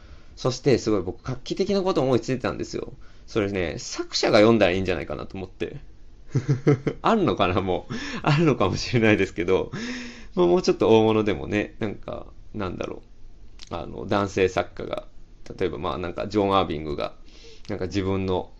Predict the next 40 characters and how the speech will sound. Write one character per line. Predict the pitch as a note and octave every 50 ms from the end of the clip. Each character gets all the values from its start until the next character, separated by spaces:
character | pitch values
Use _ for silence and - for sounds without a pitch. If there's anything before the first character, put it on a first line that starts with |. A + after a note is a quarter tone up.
| - - -
そ | - - - E2+ E2+
の、 | F2 F2 F2+ D#2 -
な |
ん | -
て | F#2
い |
う | D2
ん | -
で | - D#2+
す | F2+ -
か、 | E2 D#2 -
エ | -
モ | A#2 A#2 A#2 A2
ー |
シ | A2+ -
ョ | D2
ナ | A1 C2+
ル | C#2+
部 | F#2 F#2+ G2+ G2
分 | F2+ F2+ C#2 B1
も | B1 - G#1 - - - -
含 | G2+ A#2 G#2+ - A2+ G#2
め | G2
て | - - G2
読 | G2+ G2+ G2+
む | F2+ D#2+
と | - E2
か、 | - - D2+ - -
僕 | F#2 G#2+ - - -
結 | E3+ D#3+ - -
構 | F#2 E2+
聞 | - - G2+
き | - -
た | D#3 D3 A2+
い | -
で | D2
す | - -
け | - -
ど | - A1
ね。 | C2 - - -